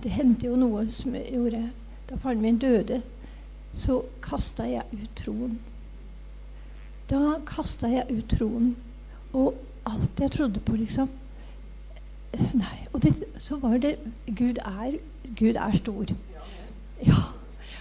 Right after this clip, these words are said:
for uten ord så kjente jeg at jeg fikk lov å kaste ut alt jeg tenkte og mente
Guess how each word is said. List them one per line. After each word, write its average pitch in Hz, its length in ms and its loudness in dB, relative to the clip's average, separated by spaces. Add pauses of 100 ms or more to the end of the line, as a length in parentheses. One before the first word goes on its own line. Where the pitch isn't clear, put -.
(340)
for 320 160 2 (100)
uten 311 720 4
ord 294 460 6 (420)
så 294 220 8
kjente 247 460 8
jeg 233 100 8
at 233 80 0
jeg 262 160 6
fikk 262 160 0
lov 240 240 6
å 254 60 -6
kaste - 360 -4
ut 269 200 -6
alt 254 280 2
jeg 311 160 2
tenkte 269 400 8
og 277 80 2
mente 285 420 8